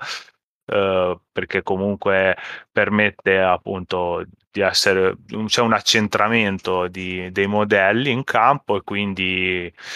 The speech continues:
gradita a Dormammu, eh, e poi ho scelto Mutant Madman perché comunque è una missione sempre ad alto punteggio, eh,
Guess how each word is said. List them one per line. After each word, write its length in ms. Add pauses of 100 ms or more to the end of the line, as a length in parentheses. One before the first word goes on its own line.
(220)
gradita 640
a 40
Dormammu, 920
eh, 920
e 340
poi 180
ho 120
scelto 460
Mutant 460
Madman 600
perché 280
comunque 640
è 80
una 160
missione 420
sempre 300
ad 80
alto 240
punteggio, 840 (380)
eh, 560